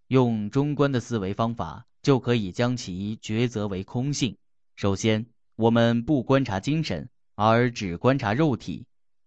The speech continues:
在抉择人无我的时候，不需要分解到微尘的程度，只需把人的肉体分解到一定的层次就足够了。为什么呢？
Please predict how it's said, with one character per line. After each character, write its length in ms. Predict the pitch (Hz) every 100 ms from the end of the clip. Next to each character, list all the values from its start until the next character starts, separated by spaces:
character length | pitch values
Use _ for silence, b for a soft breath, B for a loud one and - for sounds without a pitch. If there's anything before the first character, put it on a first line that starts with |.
| _
在 400 | 131 110 104 101
抉 220 | 110 131
择 280 | 139 107 117
人 240 | 113 113
无 220 | 143 165 139
我 160 | 78
的 80 | 87
时 220 | - 85
候， 260 | - 82 - _ _ _
不 160 | 175
需 140 | 160 196
要 160 | 160
分 200 | 110 143
解 180 | 127 92
到 280 | 90 98 -
微 280 | 120 147 156
尘 180 | 135 95
的 80 | 104
程 260 | 85 95
度， 240 | 113 98 - _ _
只 160 | - 113
需 360 | - 131 135 135
把 240 | 104 90
人 200 | 92 107
的 80 | 147
肉 240 | 180 135
体 300 | - 87 64 _ _
分 180 | 135 127
解 160 | 98
到 200 | 104 98
一 240 | 76 104 147
定 180 | 170
的 100 | 113
层 280 | - 87 98
次 300 | 127 143 - _
就 180 | 127 104
足 280 | - 87 120
够 220 | 123 98
了。 180 | 73 - _ _ _ _ _ _ _ _ _ _ _ -
为 200 | 151 120
什 160 | 90
么 80 | 78
呢？ 160 | 78